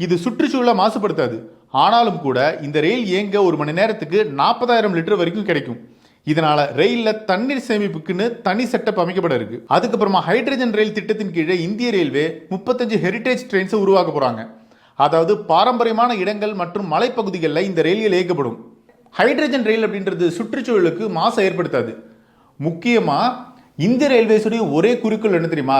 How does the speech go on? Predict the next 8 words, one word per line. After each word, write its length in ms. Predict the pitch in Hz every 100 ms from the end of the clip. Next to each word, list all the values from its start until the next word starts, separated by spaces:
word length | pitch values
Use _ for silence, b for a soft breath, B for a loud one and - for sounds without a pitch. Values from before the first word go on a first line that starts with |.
| 131
ரெண்டாயிரத்தி 400 | 160 247 247 208 170
முப்பதுக்குள்ள 540 | 170 233 165 139 127 277 - - b b 117
ஜீரோ 240 | 196 294 285 240
கார்பன் 300 | 208 185 165
திட்டத்தை 300 | 165 175 185
அவங்க 160 | 233 185 165
பிளான் 200 | 190 185
பண்றாங்க. 320 | 151 131